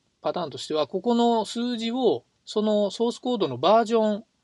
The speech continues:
まあ、バージョン管理をちゃんとやらないといけないんですけど、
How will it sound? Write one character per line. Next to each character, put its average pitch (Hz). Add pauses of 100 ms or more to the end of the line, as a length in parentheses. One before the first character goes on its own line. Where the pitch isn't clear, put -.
(460)
ま 156
あ、 -
バ 202
ー -
ジ 233
ョ 226
ン -
管 214
理 156
を 123
ち 120
ゃ 135
ん 131
と 139
や 135
ら 139
な 143
い 139
と 139
い -
け 143
な 131
い 123
ん 117
で 117
す -
け 131
ど、 127